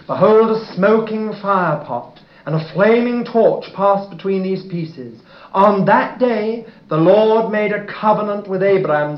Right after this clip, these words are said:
saying, 'To your descendants I give this land, from the river of Egypt to the great river, the river Euphrates, the land of the Kenites, the Kenizzites, the Kadmonites, the Hittites, the Perizzites, the Rephaim, the Amorites, the Canaanites, the Girgashites,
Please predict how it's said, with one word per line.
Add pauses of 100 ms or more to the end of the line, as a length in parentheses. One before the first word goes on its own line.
saying,
'To
your
descendants
I
give
this
land, (240)
from
the
river
of
Egypt
to
the
great
river,
the
river
Euphrates, (300)
the
land
of
the
Kenites,
the
Kenizzites,
the
Kadmonites, (380)
the
Hittites,
the
Perizzites,
the
Rephaim, (280)
the
Amorites,
the
Canaanites,
the
Girgashites,